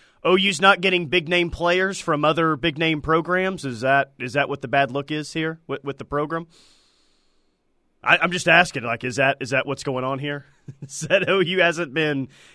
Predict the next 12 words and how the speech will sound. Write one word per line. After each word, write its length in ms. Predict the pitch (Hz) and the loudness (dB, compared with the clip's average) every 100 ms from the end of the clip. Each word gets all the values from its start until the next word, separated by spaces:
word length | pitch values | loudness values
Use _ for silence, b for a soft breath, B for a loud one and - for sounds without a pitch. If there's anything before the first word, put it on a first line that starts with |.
| b | b
getting 240 | 160 170 | 2 2
the 80 | 160 | 2
bigger 300 | 151 160 160 | 0 2 2
names 360 | 160 165 170 156 | 4 2 2 -2
in 80 | 143 | -4
the 80 | |
portal, 500 | 135 156 165 175 214 - B B B B | -2 0 2 2 -2 -18 B B B B
and 140 | 131 143 | -4 -4
it's 180 | 143 | -2
a 120 | 143 135 | -4 -4
terrible 500 | 143 156 156 151 143 | 0 2 2 0 0
look? 300 | 160 165 | -2 -2